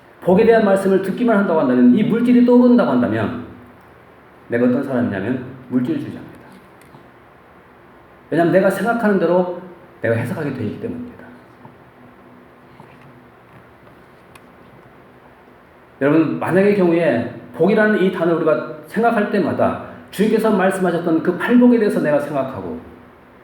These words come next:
또 요한계시록에서 말씀하고 있는 순교자들에 대한 주님의 그 축복과 그런 보상에 대해서 내가 생각한다고 한다면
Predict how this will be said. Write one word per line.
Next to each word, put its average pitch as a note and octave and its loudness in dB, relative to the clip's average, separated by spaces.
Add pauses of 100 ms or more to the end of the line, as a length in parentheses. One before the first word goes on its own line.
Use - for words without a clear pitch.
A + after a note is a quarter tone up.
(840)
또 C#3+ 4
요한계시록에서 G#3 2
말씀하고 F3+ 0
있는 D3+ -2
순교자들에 A#3+ 6
대한 F3+ 2
주님의 E3 0
그 D#3+ -6
축복과 E3+ 0
그런 G#3+ 0
보상에 F3+ 0
대해서 C#3+ -2
내가 D3 0
생각한다고 G#3 -2
한다면 A2+ -4